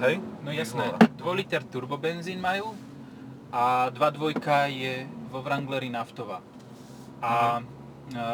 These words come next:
Speaker 2: v Gra-, Gladiatore ale bude trojliter naftový, ktorý bude mať fanfári správ.
Speaker 1: Ta, ta, ta, ta.
Speaker 2: <laughs> Drums, please. <laughs> Eh, sto deväťdesiatjeden kilowattov.
Speaker 1: Ej, bysťo.
Speaker 2: To je presne o jeden kilowatt viac, ako má, eh,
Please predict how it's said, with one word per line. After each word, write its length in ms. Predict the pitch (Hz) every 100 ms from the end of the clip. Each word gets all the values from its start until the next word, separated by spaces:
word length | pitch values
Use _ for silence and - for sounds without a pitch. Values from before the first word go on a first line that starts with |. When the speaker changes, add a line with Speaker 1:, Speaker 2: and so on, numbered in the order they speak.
| 117 120 120 120 117
Speaker 2:
v 80 | 113
Gra-, 320 | 131 139 147
Gladiatore 480 | 123 147 151 156 135
ale 160 | 127
bude 160 | 131 127
trojliter 480 | 127 127 127 113 101 -
naftový, 400 | 101 - 98 95 - - - - - -
ktorý 240 | - 123
bude 160 | 117 123
mať 400 | 127 151 160 - - - - -
fanfári 480 | 131 135 147 139 139
správ. 480 | - 151 165 190 175 - - - -
Speaker 1:
Ta, 140 | 98
ta, 160 | 95 98
ta, 100 | 107
ta. 200 | 131 165 160 165 160 - 170 - - -
Speaker 2:
<laughs> 200 | 165 143
Drums, 460 | 131 156 180 156 131
please. 560 | 135 127 113 113 - - - 151 -
<laughs> 400 | - - - -
Eh, 240 | 123 127
sto 160 | 123 -
deväťdesiatjeden 640 | 143 131 127 127 120 120 120
kilowattov. 480 | - 120 117 117 - - - - - -
Speaker 1:
Ej, 120 | -
bysťo. 360 | - 73 - - - - - - -
Speaker 2:
To 80 | 123
je 160 | 117 117 110
presne 340 | - 143 147 143
o 80 | 123
jeden 320 | 147 170 165
kilowatt 480 | 143 139 139 127 123
viac, 320 | 117 135 147
ako 320 | - 117 127
má, 280 | 117 110 107
eh, 560 | - - - - -